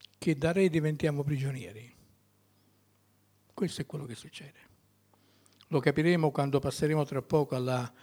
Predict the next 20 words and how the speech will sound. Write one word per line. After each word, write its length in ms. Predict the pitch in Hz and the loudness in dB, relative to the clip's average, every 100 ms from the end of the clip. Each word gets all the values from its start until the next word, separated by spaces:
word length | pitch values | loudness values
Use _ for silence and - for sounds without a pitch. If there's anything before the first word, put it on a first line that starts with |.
| - | -14
lode 440 | - 147 160 131 123 | 0 4 4 4 0
armata, 640 | 113 113 110 110 - - - _ _ _ _ - - _ _ _ - | -2 -2 -4 -6 -12 -14 -16 _ _ _ _ -20 -20 _ _ _ -18
dove 600 | - 139 170 156 139 123 - - - - | 2 6 8 8 4 2 -10 -20 -14 0
vedremo 480 | 143 147 175 165 131 | 0 4 2 4 0
che 180 | - 131 | 2 2
la 160 | 135 | 4
lode 420 | 160 190 196 180 | 4 4 4 0
ci 160 | 170 - | -2 -2
mette 280 | 165 170 160 | -2 0 -2
in 40 | |
una 120 | 147 | -2
posizione 460 | 139 131 160 - 160 | -2 0 0 0 0
di 120 | 123 | 2
autorità, 600 | 147 180 170 156 143 123 107 - - _ _ _ _ _ _ _ - - - | 2 2 2 0 -2 -6 -6 -16 -20 _ _ _ _ _ _ _ -20 -20 -16
se 320 | - - 147 | -8 0 0
la 160 | 143 123 | 2 0
sappiamo 520 | 170 - 156 147 139 | -2 -2 0 0 0
vedere 340 | 135 135 123 | -2 0 0
con 220 | 117 120 | 0 -2
visione, 560 | 120 120 127 117 107 107 | -4 -2 0 0 -2 -8